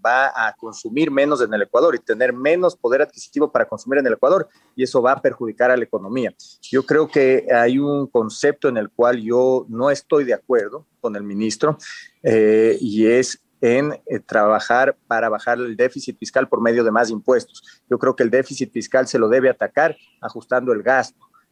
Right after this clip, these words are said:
Y en el Ecuador no tenemos ni siquiera ahorita la transparencia de las cifras. Entonces, lo primero es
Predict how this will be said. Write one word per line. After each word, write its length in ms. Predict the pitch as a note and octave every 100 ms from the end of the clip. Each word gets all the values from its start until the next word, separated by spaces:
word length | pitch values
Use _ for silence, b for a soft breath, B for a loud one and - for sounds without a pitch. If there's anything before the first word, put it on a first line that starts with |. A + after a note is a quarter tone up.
| -
Y 60 |
en 100 | A#2+
el 80 | A#2
Ecuador 440 | A2+ A#2 C3 D#3
no 180 | C3 C3
tenemos 300 | C3 B2 C3+
ni 100 | A#2+
siquiera 320 | - - C3
ahorita 280 | B2 C3 C3+
la 160 | C3+ A#2
transparencia 920 | A#2+ A#2 A2+ - A2+ C3 E3 D#3 A#2+
de 80 | G#2+
las 160 | G2 -
cifras. 340 | D3 - G#2
Entonces, 300 | G2+ C3+ A#2+
lo 120 | C3+
primero 340 | - B2+ E3 C#3
es 140 | -